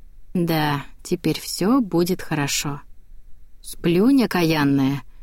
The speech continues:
Выглянула из кухни Валентина Борисовна и погрозила ей пальцем. «Стоит, сама себе не нарадуется.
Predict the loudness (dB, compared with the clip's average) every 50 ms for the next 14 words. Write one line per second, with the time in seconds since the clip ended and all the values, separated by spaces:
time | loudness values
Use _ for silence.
0 | -16 -16 -14 -14 -14 -10 -2 0 2 2 4 4 4 2 2 2 2 2 2 2
1 | 0 0 -2 0 0 0 0 2 2 2 4 4 4 4 4 2 0 0 0 2
2 | 2 2 2 2 2 2 0 0 2 0 0 0 2 2 2 2 2 2 0 0
3 | 2 2 0 0 2 2 2 4 4 2 2 2 2 0 0 0 0 0 0 -2
4 | -4 -4 -2 -2 -2 -2 -4 -12 -18 -18 -18 -16 -14 -16 -16 -14 -14 -12 -8 -4
5 | -2 0 2 4 4 4 4 2 2 0 -2 0 2 2 2 2 0 0 2 2
6 | 4 4 4 4 4 4 2 2 2 0 0 0 2 0 0 0 -2 -4 -6 -6